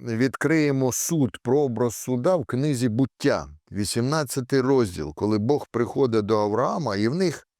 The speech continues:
є така бесіда, і ми читаємо про цю бесіду, бесіду з двадцятого вірша. Далі Господь сповістив: «Крик Содома і Гомори посилився, і їхній гріх став весьма тяжким.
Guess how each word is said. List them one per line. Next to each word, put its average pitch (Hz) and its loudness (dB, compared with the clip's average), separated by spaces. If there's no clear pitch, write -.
є 120 2
така 156 0
бесіда, 110 -2
і 92 -4
ми 131 -2
читаємо 127 -2
про 107 -2
цю 101 -6
бесіду, 117 -2
бесіду 107 -2
з 87 -6
двадцятого 101 0
вірша. 92 -4
Далі 180 0
Господь 147 0
сповістив: 143 -2
«Крик 180 0
Содома 180 0
і 156 2
Гомори 143 0
посилився, 127 -4
і 123 0
їхній 147 0
гріх 160 -2
став 160 -2
весьма 131 -2
тяжким. 127 -6